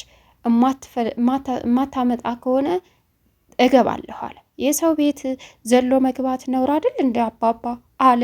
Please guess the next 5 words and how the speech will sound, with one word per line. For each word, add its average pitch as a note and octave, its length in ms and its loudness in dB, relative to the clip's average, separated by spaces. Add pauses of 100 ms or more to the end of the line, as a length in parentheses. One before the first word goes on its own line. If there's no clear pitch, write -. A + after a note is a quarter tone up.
ዴቭ። B3+ 240 -4 (440)
ግን B3+ 320 -4 (540)
ዴቭን B3 500 -2
ገፍትረው B3+ 640 -4 (400)
«እንዳልቀሸምድ D#4 840 0